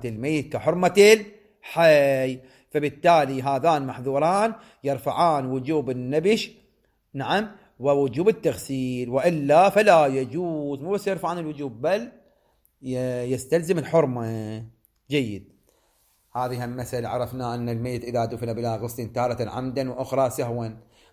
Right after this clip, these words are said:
أو أن يكون الغسل باطل ولو سهوا فاقد بعض الشروط. زين، ذكرنا أنه يجوز النبش إذا لم يستلزم الهتك ولم يستلزم الحرج، بل حتى لو استلزم الحرج بالنسبة لمن تعمد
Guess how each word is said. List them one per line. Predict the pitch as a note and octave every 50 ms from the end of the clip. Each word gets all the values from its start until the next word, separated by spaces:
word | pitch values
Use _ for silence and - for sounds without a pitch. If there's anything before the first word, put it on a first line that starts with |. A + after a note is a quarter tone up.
| _ -
أو | C#3 D3 D3+ B2+ A#2
أن | A#2+ A#2+ A#2+
يكون | A#2+ A#2+ A#2+ - C#3+ C3
الغسل | B2 A#2 A2 C3+ A#2+ C#3+ C3+ A#2
باطل | A2 C#3 C#3 C3+ B2+ - B2 A#2+ A#2 A#2 A#2 -
ولو | - A#2+ C3 C3+ C3+ B2
سهوا | A#2 - D3+ A#2+ B2 A#2+ A#2+ A#2+ A#2 A2+ - - _ _ _ _ _ _ _ _ _ -
فاقد | - C#3 C#3 B2+ B2+ A#2+ A#2
بعض | B2+ G#2+ C3
الشروط. | B2 - - C3 B2+ C3 C3 B2 A#2 A#2 - _ _ _ _ _ _ _ -
زين، | A2+ A2 C#3+ F3+
ذكرنا | F3 - - A#2+ A2+ A2+ B2+
أنه | B2+ B2 A#2 A2+ A2+ A#2
يجوز | A#2+ A2+ A2+ B2+ A#2+ A#2
النبش | A#2+ A#2+ B2 C3+ C3+ C#3 -
إذا | B2 A#2+ A#2
لم | A#2 B2+ C3
يستلزم | B2 A2+ - C3 B2 A2 A#2+
الهتك | B2 A#2 B2 C3 - E3+ E3 - _ _ - - _ _ _ -
ولم | C#3 C3+ C3+ C3 B2+ B2+
يستلزم | B2+ A#2+ - - D3 C#3 A#2 B2+ B2
الحرج، | B2 A2+ - C#3 D#3 D#3+ E3 D#3 - - - - _ _ _ _ _ _ _ _ _
بل | - C3+ C#3+ B2+
حتى | - F3+ G3+ - G3 F3
لو | E3 D#3
استلزم | - - E3+ C#3+ D#3
الحرج | D3 C3+ D3+ F3 F#3+ F3+
بالنسبة | D#3 D#3+ D#3 F3 F3 - D#3
لمن | D#3 D#3+ E3+ E3+ D3 -
تعمد | - D3 G#2+ E3 G3+ A3 G#3+ G#3 G3+ G3+ G3 A3+ B3+ C4 -